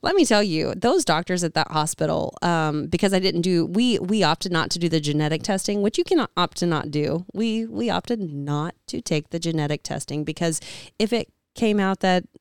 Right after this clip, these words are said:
Alden had a, uh, infection or had some sort of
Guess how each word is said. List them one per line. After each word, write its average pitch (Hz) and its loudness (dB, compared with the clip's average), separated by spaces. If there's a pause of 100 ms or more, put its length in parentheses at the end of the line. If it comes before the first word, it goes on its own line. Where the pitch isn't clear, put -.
(120)
Alden 180 2
had 165 0
a, 156 2
uh, 151 -2 (100)
infection 180 0
or 147 0 (160)
had 165 -4
some 175 -2
sort 170 0
of 160 -2